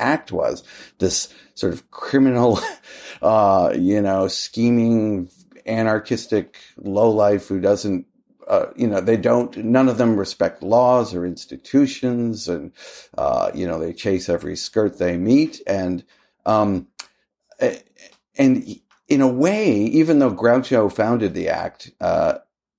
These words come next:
technically as a child star, in a way, the founder of the, of the act in reality is Chico.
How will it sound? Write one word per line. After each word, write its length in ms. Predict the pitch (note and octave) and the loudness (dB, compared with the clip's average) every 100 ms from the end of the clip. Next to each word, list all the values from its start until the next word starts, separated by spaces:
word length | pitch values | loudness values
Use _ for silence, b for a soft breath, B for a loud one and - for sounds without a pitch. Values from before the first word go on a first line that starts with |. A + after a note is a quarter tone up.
| _ _ _ | _ _ _
technically 800 | - C3 A#2+ G2 - E2 E2 E2 | -2 -2 0 -2 0 -2 -2 -4
as 280 | - F2 - | -4 -4 -4
a 120 | E2+ | -6
child 500 | - G2+ G#2 A2 F#2 | -4 -2 2 2 0
star, 600 | - - E2+ E2 D#2 - - | -6 -2 0 0 -2 -4 -4
in 120 | G2 | 0
a 100 | F2+ | 2
way, 280 | G#2 A#2 A2 | 4 4 2
the 180 | F2 | 0
founder 760 | - - - A2 B2+ A#2 G#2+ F#2+ | -4 -6 -2 0 2 2 2 2
of 180 | F2 D2+ | 0 -2
the, 200 | F2 - _ _ _ | -6 -6 _ _ _
of 160 | - F2+ | -4 -2
the 220 | F#2 D#2 - - | -6 -8 -10 -2
act 500 | G2 G2+ - - - - | 0 0 -4 -14 -12 -8
in 140 | F#2 | -4
reality 680 | F2+ F#2 F#2 G#2 G2+ F2 E2+ | -2 0 2 4 2 2 -2
is 220 | - - | -6 -10
Chico. 580 | - A#2 A2 D2+ A#1 | -6 -4 -2 -2 -6